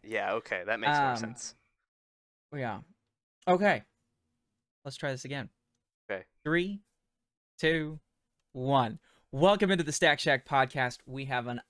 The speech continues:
Speaker 2: awesome episode for you all today, talking all things Boba Fett. We just had the season finale. We watched it. We have some thoughts on it. But not only are we gonna talk about that, but we're also gonna talk about our general thoughts on Book of Boba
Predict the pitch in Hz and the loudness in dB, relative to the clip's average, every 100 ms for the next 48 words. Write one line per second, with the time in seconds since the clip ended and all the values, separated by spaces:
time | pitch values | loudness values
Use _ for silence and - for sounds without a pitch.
0 | - 127 139 - 143 135 131 - 127 - | -6 0 0 0 0 0 0 -4 -4 -4
1 | 131 123 120 113 117 113 135 127 - _ | -2 2 2 0 -4 2 2 2 -6 _
2 | - 120 127 - _ 147 175 220 214 202 | -6 -4 -4 -8 _ 2 4 4 2 0
3 | 180 - 151 139 120 - 220 240 _ _ | -2 2 2 2 -2 0 2 2 _ _
4 | _ 127 - - 156 180 - 190 165 156 | _ -10 -10 -2 2 2 2 0 0 -2
5 | - 156 135 127 - 123 139 160 170 170 | -4 -6 -4 -8 -6 -4 0 2 4 2
6 | 170 170 - 107 117 151 160 - 165 156 | 0 -4 -6 -4 2 4 4 0 -2 -2
7 | 156 - _ _ _ _ 127 131 123 - | -4 -16 _ _ _ _ -6 -2 -4 -4
8 | 113 - 160 156 - 160 147 143 139 - | -10 -2 4 4 2 0 2 0 -2 -12
9 | _ _ _ - 131 117 - 139 185 240 | _ _ _ 0 2 2 0 0 2 2
10 | 220 196 175 165 165 151 139 - 147 135 | 2 2 2 -2 -4 -2 -2 -2 0 2
11 | 107 117 120 - - 170 165 170 156 156 | 0 -2 -4 -2 2 2 2 -6 -6 -8
12 | 135 139 135 - _ _ 123 165 220 170 | -4 -2 -2 -6 _ _ -2 0 0 -2
13 | - 160 214 240 226 208 202 202 180 160 | -2 0 0 0 -2 -2 -4 -4 -4 -4
14 | 160 151 143 143 139 | -6 -6 -6 0 0